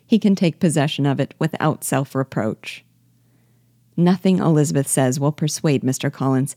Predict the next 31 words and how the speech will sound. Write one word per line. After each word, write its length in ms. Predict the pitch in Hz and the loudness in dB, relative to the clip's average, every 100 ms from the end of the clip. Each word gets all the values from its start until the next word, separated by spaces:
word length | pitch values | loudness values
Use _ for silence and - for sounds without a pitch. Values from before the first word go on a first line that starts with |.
| - - | -18 -12
that 120 | - 151 | -8 -4
she 140 | 151 | 0
is 100 | 143 | 0
sincere 600 | - 160 - 143 123 131 | 0 -2 0 0 0 0
in 80 | - | -2
declining 480 | 147 - 139 127 123 | -2 0 0 2 2
his 160 | 139 123 | 0 -2
proposal, 720 | 165 135 139 110 113 98 - _ _ _ - | -4 0 0 0 -2 -4 -6 _ _ _ -10
since 240 | 151 139 | -6 -4
he 80 | 139 | -2
is 100 | 147 | -2
so 320 | - 151 156 | 0 2 2
desirable 640 | 147 135 139 139 131 139 | 2 0 2 2 2 2
a 60 | 131 | 2
match, 460 | 139 147 180 - - - - | 4 2 0 -4 -14 -20 -8
and 140 | - 180 | -2 2
since 180 | 185 180 | 2 2
she 120 | 185 | 0
can 140 | 196 | 2
have 180 | 170 170 | 0 2
no 200 | 175 190 | 4 4
certainty 640 | 196 185 156 139 135 123 - _ | 4 2 2 0 0 -2 -4 _
that 120 | - 156 | -2 2
another 380 | 160 160 156 - | 4 2 2 0
offer 320 | 151 - 127 | -2 0 -2
will 180 | 135 - | 0 0
ever 200 | 151 139 | 0 0
be 180 | 120 139 | 0 2
made 280 | 139 135 - | 2 2 0
to 140 | 139 | -4
her. 340 | 156 107 147 | -2 -2 -2